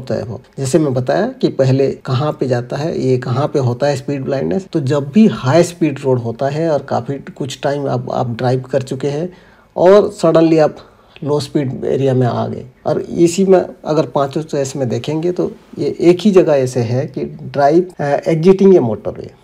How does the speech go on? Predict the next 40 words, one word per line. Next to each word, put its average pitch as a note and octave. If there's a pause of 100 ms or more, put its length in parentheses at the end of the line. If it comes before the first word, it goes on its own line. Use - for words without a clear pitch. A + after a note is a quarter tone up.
तो D3
एंट्री D#3
करने E3
में D#3+
तो D#3+
आप C#3
हाई B2+
स्पीड D3+
में C#3+
जा C#3
रहे -
हैं A#2+
तो B2+
उसमें C3
कोई C3+
प्रॉब्लम B2+
नहीं B2
है। - (100)
जब C3
एग्जिट D3+
कर D3
रहे C3
हैं D#3+
तो -
मोटरवे D3+
से E3
आप D3+
काफ़ी C#3
देर D3+
से C#3+
ड्राइव C3+
करके C#3
आ B2+
रहे C3
हैं B2+
हाई B2
स्पीड C3
रोड C3
में, C#3 (300)
लेकिन C3